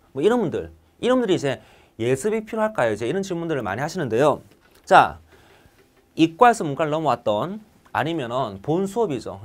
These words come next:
예, 본 수업이 뭐 영 잘 안 와닿든 뭐 정리가 잘 안 된다고 하더라도 뭔가 붕 떠, 어, 라고 해도 예습은 하지 마. 시간 낭비야. 일단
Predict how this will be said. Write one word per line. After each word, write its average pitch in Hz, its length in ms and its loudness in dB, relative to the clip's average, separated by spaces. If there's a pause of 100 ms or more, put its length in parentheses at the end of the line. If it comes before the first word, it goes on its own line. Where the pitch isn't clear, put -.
예, 101 140 -8
본 139 280 -6
수업이 113 760 -4 (540)
뭐 110 220 -6
영 135 500 0 (500)
잘 143 300 -2
안 139 240 -6
와닿든 117 680 -8
뭐 101 140 -10
정리가 123 320 -6
잘 143 180 -6
안 110 120 -8
된다고 143 280 -2
하더라도 135 320 -8
뭔가 117 240 -8
붕 139 340 -8
떠, 92 220 -4 (320)
어, 101 340 -10 (380)
라고 139 260 6
해도 151 460 0 (220)
예습은 127 600 -2 (1200)
하지 202 260 -14
마. 78 160 -14 (1120)
시간 - 320 -10
낭비야. 87 320 -14 (800)
일단 220 480 2